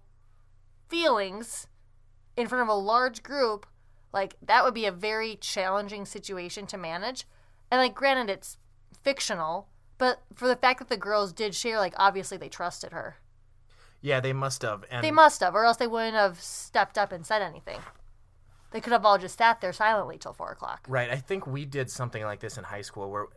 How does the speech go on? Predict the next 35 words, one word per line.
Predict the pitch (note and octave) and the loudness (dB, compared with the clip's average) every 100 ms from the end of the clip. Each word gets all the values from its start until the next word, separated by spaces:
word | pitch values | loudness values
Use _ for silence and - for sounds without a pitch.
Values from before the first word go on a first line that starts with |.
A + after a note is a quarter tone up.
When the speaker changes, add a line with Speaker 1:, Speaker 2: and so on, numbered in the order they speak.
| - | -14
Speaker 2:
actually, | B2+ - C#3+ | -10 -8 -6
I | G2+ | -8
think | A2+ - D#3+ - - - - | -10 -12 -12 -12 -20 -20 -16
freshman | - D3 C#3+ D#3 D3+ | -4 -4 -4 -8 -6
year, | B2 A2+ A2 | -4 -2 -2
and | A2 A2 | -2 -6
we | A2+ | -8
went | A2 A2+ C3+ - | -8 -6 -8 -10
to | - | -12
some | B2 - - - B2 B2 | -10 -10 -8 -4 -2 -2
place, | - - E2+ D#2 - - | -6 -10 -12 -12 -14 -12
and | A2 G#2+ | -10 -8
there | G#2+ | -6
was | G#2+ F#2+ - - - - - - - _ | -8 -10 -16 -20 -20 -20 -20 -20 -20 _
a | - G2+ | -18 -8
guy | A#2 G#2+ A2+ | -2 0 0
who | A2 | -4
played | A#2+ A#2+ A2+ | -10 -10 -8
the | A2+ | -10
guitar | A2 - G#2+ A2 | -10 -4 0 0
who | A2+ A2 | 0 -4
had | G2+ | -6
long | G2 F#2+ G2 G2+ | -8 -8 -8 -10
gray | G2+ G2 G2 | -8 -8 -8
hair, | F#2 G2 G2 G2+ - | -10 -8 -4 -4 -6
and | - G#2 G2+ G2 - - | -10 -10 -10 -12 -20 -18
then | A#2 A#2 A#2 | -8 -6 -6
we | A2+ | -6
had | A2+ | -6
to, | G#2+ | -6
like, | G2+ G2+ | -6 -8
sit | - A2+ A2 | -10 -10 -10
in | |
the | G#2+ | -10
dark | G2 G2+ G#2 | -6 -6 -6